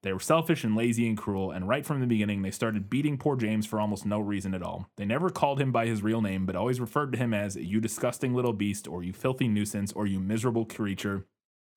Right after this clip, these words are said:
And they certainly never gave him any toys to play with or any picture books to look at.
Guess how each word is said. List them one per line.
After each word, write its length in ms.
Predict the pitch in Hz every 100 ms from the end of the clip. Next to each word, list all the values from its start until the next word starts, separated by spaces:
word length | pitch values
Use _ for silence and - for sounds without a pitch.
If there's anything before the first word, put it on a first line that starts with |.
| -
And 120 | 131
they 80 | 113
certainly 480 | - 170 185 160 131
never 260 | 123 113
gave 220 | 107 110
him 100 | 110
any 160 | 107 104
toys 320 | 104 127 139
to 80 | 139
play 240 | - 113
with 220 | 107 107 - - - -
or 160 | - 107
any 160 | 123
picture 340 | 107 - - 113
books 240 | 104 101
to 100 | -
look 220 | 95 92 87
at. 260 | 80 -